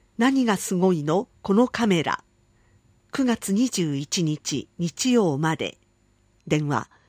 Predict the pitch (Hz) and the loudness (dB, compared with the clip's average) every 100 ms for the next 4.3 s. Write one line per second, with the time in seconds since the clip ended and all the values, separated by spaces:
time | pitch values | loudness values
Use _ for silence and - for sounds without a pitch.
0 | _ _ 214 247 233 - 208 156 - _ | _ _ 4 4 2 0 0 0 -6 _
1 | _ _ - 233 254 262 254 233 160 147 | _ _ -4 -2 0 0 0 0 0 -4
2 | - 190 185 139 87 92 - _ _ - | -2 0 0 0 -4 -6 -8 _ _ 0
3 | 175 226 247 226 - 123 135 - 190 180 | 2 4 2 -2 -6 -6 -8 -2 2 4
4 | 143 107 | 2 0